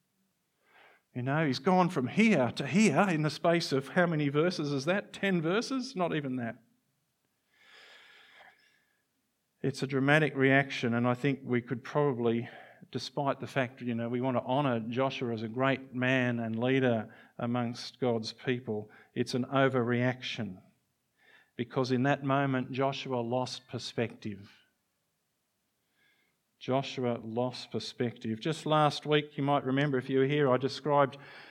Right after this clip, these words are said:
uh, the place, and you, we, you're invited to put yourself in this place. A foot soldier standing in front of the city of Jericho, this imposing city, it fills your vision.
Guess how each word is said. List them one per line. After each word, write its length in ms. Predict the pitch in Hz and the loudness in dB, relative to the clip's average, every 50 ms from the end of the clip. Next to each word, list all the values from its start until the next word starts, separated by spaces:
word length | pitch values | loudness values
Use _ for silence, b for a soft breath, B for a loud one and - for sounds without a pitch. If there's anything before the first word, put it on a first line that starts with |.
| B B | B B
uh, 240 | - - 127 127 123 | -2 0 0 2 0
the 120 | 123 123 123 | -2 -4 -6
place, 520 | - - 160 151 151 143 - - - - | 0 4 4 4 4 4 0 -4 -6 -6
and 280 | 135 120 117 127 131 131 | -8 -8 -6 -4 -2 0
you, 180 | 139 143 139 139 139 139 131 | 0 0 0 -2 -6 -8 -4
we, 240 | 131 135 131 135 - - 139 127 127 127 | -2 0 0 0 -2 -4 -8 -8 -8 -6
you're 220 | 131 135 135 135 139 | -4 -2 0 0 2
invited 400 | 135 139 147 147 156 143 123 113 | 4 4 6 6 6 2 0 0
to 80 | 123 | -4
put 220 | - - 175 175 - | -2 -2 0 0 0
yourself 340 | 143 - - 135 123 120 | -2 2 2 2 2 2
in 100 | 131 123 | 0 -2
this 140 | 120 120 120 | -2 -2 -4
place. 300 | - - 135 117 113 - | -4 -2 -2 -2 0 -2
A 80 | 147 143 | -4 -4
foot 280 | - - - 220 214 | -2 2 2 2 2
soldier 440 | 220 - - 156 139 127 123 120 127 | 2 2 4 6 6 6 4 2 -2
standing 600 | 117 - - - - 160 165 170 170 170 160 151 147 | -4 -4 -6 -2 0 2 2 2 2 0 0 -2 -2
in 120 | 139 139 | -2 -2
front 340 | - - - 180 170 160 131 B B B B B B B B | -4 -2 -2 0 0 0 -2 B B B B B B B B
of 280 | - 151 147 139 143 - | 4 6 6 6 4 -2
the 100 | - 120 | -6 -6
city 380 | - - - 190 180 170 165 | -6 0 0 2 2 4 2
of 140 | 160 147 143 | 0 0 0
Jericho, 500 | - 175 170 170 170 165 160 - 151 131 | 0 2 4 6 6 4 4 4 2 2
this 220 | 127 139 135 - 143 | 2 2 0 -2 -2
imposing 580 | 139 135 135 - - 180 185 175 160 160 147 | -2 -2 -2 0 2 2 2 2 2 -2 -2
city, 260 | 151 - 190 170 151 | -2 -2 -2 2 2
it 140 | 151 170 - | 2 2 0
fills 600 | - - - - - 226 247 247 247 233 214 180 202 | -4 -16 -12 2 4 6 6 6 4 4 2 4 4
your 100 | 226 208 | 4 4
vision. 600 | 180 208 262 254 233 226 185 143 113 98 - - | 6 6 6 8 8 8 6 6 4 -2 -8 -16